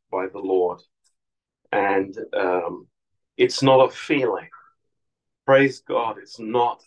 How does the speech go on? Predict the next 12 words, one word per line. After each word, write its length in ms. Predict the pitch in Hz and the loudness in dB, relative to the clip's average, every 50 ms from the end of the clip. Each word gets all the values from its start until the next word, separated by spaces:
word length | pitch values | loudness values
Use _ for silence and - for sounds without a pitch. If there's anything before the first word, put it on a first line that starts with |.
| _ | _
a 80 | - 104 | -18 -18
feeling. 640 | - - - - - 127 113 110 101 92 90 - - _ _ _ _ _ _ _ _ _ _ _ _ _ _ _ | -16 -20 -20 -8 -4 -4 -2 -2 -2 -4 -6 -12 -14 _ _ _ _ _ _ _ _ _ _ _ _ _ _ _
Don't, 280 | 127 127 139 151 151 - - 131 | 4 4 4 2 -4 -8 -20 -6
don't 320 | _ 143 135 135 143 147 - _ _ | _ 0 2 2 0 -4 -6 _ _
be 120 | 139 135 | -12 -12
deceived. 720 | 131 - - - - _ _ 131 113 107 98 98 _ _ _ _ _ _ _ _ _ _ _ _ _ _ _ | -12 -12 -18 -20 -20 _ _ -6 -4 -4 -8 -10 _ _ _ _ _ _ _ _ _ _ _ _ _ _ _
This 200 | 113 110 - - | -8 -6 -6 -8
is 160 | 113 98 107 | -8 -8 -4
not, 380 | 113 123 131 135 127 107 - - - - _ _ _ _ _ _ _ _ _ | 0 2 2 2 2 0 -4 -10 -20 -20 _ _ _ _ _ _ _ _ _
you 140 | - 127 123 | -6 -4 -2
know, 300 | 117 113 110 104 98 - _ _ _ _ _ _ _ _ _ _ - | 0 0 0 -2 -2 -6 _ _ _ _ _ _ _ _ _ _ -8
uh, 460 | - 107 107 101 104 98 98 92 92 | -6 -4 -4 -4 -4 -4 -6 -8 -10